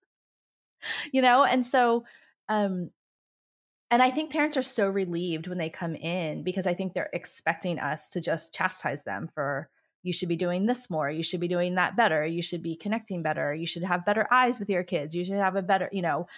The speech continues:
your voice should be better," whatever the thing is. And we start with, like,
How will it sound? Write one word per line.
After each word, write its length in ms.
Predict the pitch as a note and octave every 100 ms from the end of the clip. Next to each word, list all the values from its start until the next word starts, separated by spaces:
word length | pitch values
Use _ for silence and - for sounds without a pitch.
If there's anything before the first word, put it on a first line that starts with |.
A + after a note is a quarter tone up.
| -
your 120 | F#3+ G#3
voice 400 | A#3+ B3+ A#3+ -
should 200 | A3+ G3
be 100 | F#3
better," 260 | D#3 A#2+
whatever 400 | F#3+ F#3 F#3 F3
the 120 | F3
thing 260 | F3 E3 E3+
is. 340 | G3+ D#3+ D#3+ - - - -
And 120 | G#3
we 80 | G#3
start 260 | - A3
with, 160 | A#3 G#3+
like, 380 | F3+ E3+ -